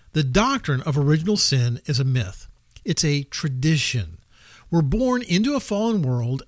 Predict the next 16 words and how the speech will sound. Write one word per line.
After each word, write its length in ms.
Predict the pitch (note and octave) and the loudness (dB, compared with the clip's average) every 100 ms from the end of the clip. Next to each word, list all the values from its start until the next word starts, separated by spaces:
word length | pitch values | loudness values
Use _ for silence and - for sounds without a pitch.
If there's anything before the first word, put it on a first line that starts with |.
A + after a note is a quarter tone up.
| E3+ | -2
and 260 | D#3+ D3+ | 0 2
that 180 | E3 F3 | 0 0
world 420 | E3+ A#3+ A#3 A#3+ A3+ | 0 2 2 2 -4
exerts 520 | D#3+ C3+ D3 F#3+ - | -4 -2 0 -2 -4
a 60 | E3+ | -6
pressure 520 | - C#4 C#4+ - D#3 | -4 -4 -4 -2 0
on 180 | B2+ B2+ | 0 0
us 240 | B2+ - | -2 -2
which 280 | D3+ - - _ - - | -4 -4 -10 _ -20 -12
beckons 600 | B2+ B2+ D4 E4 - C#3+ B2+ | -6 -4 -2 -2 0 0 2
us 180 | B2+ - | 0 -2
to 100 | C#3 | 0
sin 420 | - G3+ D#3 C#3 _ | 2 2 0 -2 _
all 240 | G3 C4 B3+ | -6 -2 -2
the 100 | B3+ | -4
time, 440 | A#3 B3+ B2+ G2 | -4 -4 -4 -6